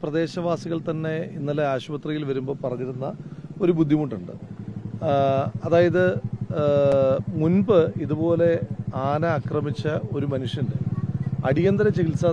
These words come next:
സഹായം എട്ട് വർഷമായിട്ട് ലഭിക്കാത്തതിനെ പറ്റിയിട്ട് ഈ പ്രദേശവാസികൾ ഇന്നലെ ആശുപത്രിയിൽ വെച്ച്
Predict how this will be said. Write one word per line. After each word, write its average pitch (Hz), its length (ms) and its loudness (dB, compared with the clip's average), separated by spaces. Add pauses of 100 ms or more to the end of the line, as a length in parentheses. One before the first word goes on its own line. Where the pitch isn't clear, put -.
സഹായം 139 380 2
എട്ട് - 380 0
വർഷമായിട്ട് 160 540 2
ലഭിക്കാത്തതിനെ 131 600 0
പറ്റിയിട്ട് 127 360 -2 (320)
ഈ 151 100 0
പ്രദേശവാസികൾ 143 760 0
ഇന്നലെ 131 240 0 (420)
ആശുപത്രിയിൽ 135 480 -2
വെച്ച് - 160 -6